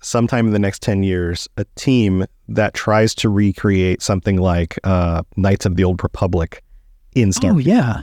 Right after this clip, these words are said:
Speaker 1: Like,
Speaker 2: hundred percent.
Speaker 1: there's gonna be a Starfield Knights of the Repu-, Republic mod, and it's gonna play through the,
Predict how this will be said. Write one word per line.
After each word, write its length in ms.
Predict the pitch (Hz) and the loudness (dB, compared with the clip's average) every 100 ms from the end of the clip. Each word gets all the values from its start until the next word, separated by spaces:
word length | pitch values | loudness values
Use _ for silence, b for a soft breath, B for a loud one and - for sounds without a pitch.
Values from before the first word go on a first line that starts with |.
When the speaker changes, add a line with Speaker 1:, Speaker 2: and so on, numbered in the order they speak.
| - | -12
Speaker 1:
Like, 80 | - | -8
Speaker 2:
hundred 240 | 110 156 208 | -2 -2 0
percent. 280 | 160 117 110 | -2 -2 0
Speaker 1:
there's 160 | 135 | 0
gonna 160 | 131 123 | 2 2
be 140 | 117 | 2
a 320 | 104 98 92 - | 2 2 0 -4
Starfield 380 | - 135 139 110 | -2 -2 0 0
Knights 220 | 120 135 | 0 2
of 60 | |
the 60 | 110 | 0
Repu-, 200 | 104 110 101 | 2 0 -2
Republic 380 | - 95 92 - | -2 -2 -4 -8
mod, 240 | - - _ _ _ _ | -8 -10 _ _ _ _
and 320 | 117 113 104 - | 0 2 2 0
it's 180 | 117 - | -2 0
gonna 180 | 104 90 | -2 -2
play 280 | - 101 | 0 0
through 220 | - 104 | 2 2
the, 140 | 90 | 2